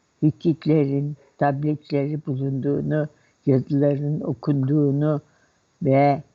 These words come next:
Hititlerin Anadolu'da beş yüz yıl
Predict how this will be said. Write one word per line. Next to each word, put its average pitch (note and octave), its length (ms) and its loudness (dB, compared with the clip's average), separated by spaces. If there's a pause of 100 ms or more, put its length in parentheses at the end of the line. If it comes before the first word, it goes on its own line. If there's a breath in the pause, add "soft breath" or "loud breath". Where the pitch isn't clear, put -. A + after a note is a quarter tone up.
(320)
Hititlerin D3 1800 -2 (420)
Anadolu'da D3 1000 -2
beş D3+ 320 0
yüz B2 280 -4
yıl D3 220 2